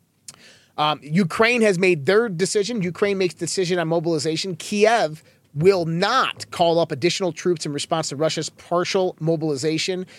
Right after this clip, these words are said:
Um, as the presidential advisor to Zelensky has said, he says, "We have already created reserves through the territorial defense system. We'll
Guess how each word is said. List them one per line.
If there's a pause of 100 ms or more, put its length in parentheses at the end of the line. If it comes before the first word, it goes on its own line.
(280)
Um, (140)
as
the
presidential
advisor
to
Zelensky
has
said, (200)
he
says,
"We
have
already
created
reserves
through
the
territorial
defense
system.
We'll